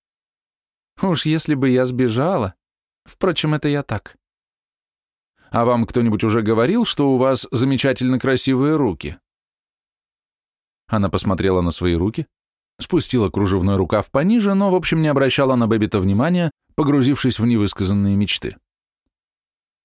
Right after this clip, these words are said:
Бэббит слишком раскис в этот вечер, чтобы выдерживать роль неотразимого, хотя и строго добродетельного, мужчины. Он вернулся к карточным столам. Никакого восторга в нем не вызвало и предложение миссис Фринг,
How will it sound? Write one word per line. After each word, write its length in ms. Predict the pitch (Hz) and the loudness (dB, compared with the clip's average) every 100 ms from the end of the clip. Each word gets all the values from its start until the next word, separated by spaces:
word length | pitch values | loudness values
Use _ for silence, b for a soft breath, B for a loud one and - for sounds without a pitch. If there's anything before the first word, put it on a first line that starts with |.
| _ _ _ | _ _ _
Бэббит 380 | 117 170 185 160 | -2 0 2 -2
слишком 460 | - 165 139 151 151 | -2 -2 0 0 0
раскис 440 | 147 - 190 170 | 0 0 -2 -2
в 60 | 147 | 0
этот 220 | 139 123 | -2 0
вечер, 320 | 156 - 131 | -2 0 -2
чтобы 260 | - 127 123 | -2 0 0
выдерживать 520 | 123 131 113 113 107 | 2 0 0 0 0
роль 200 | 120 113 | 0 2
неотразимого, 800 | 110 101 98 101 175 160 151 - _ _ - | 0 0 0 0 0 0 -2 -4 _ _ -8
хотя 280 | 143 123 101 | -4 -2 -2
и 40 | |
строго 320 | - 110 98 | -2 -2 -2
добродетельного, 760 | 98 95 87 92 117 123 123 123 _ | 0 0 0 -2 -2 -2 -2 -6 _
мужчины. 560 | 110 101 - 82 69 - _ _ _ _ _ _ _ _ _ _ _ - | -4 -4 -4 -8 -10 -16 _ _ _ _ _ _ _ _ _ _ _ -4
Он 160 | - | 0
вернулся 500 | 139 127 123 127 - | 2 2 2 0 -2
к 100 | 98 | -6
карточным 560 | - 90 85 90 104 98 | -4 -4 -4 -4 -2 -2
столам. 520 | - 101 87 69 55 - _ _ _ _ _ _ _ _ _ _ _ _ | -2 -2 -2 -4 -10 -18 _ _ _ _ _ _ _ _ _ _ _ _
Никакого 420 | 101 104 107 110 | -2 0 0 2
восторга 480 | 107 110 - 131 117 | 2 0 0 0 0
в 60 | 104 | 2
нем 160 | 117 | 2
не 80 | 113 | 2
вызвало 340 | 110 120 113 110 | 2 2 2 2
и 80 | |
предложение 600 | 107 107 110 104 117 117 110 | 2 0 0 2 2 2 2
миссис 360 | 110 - 98 | 0 -2 -4
Фринг, 460 | - 165 196 - | -2 -2 -2 -4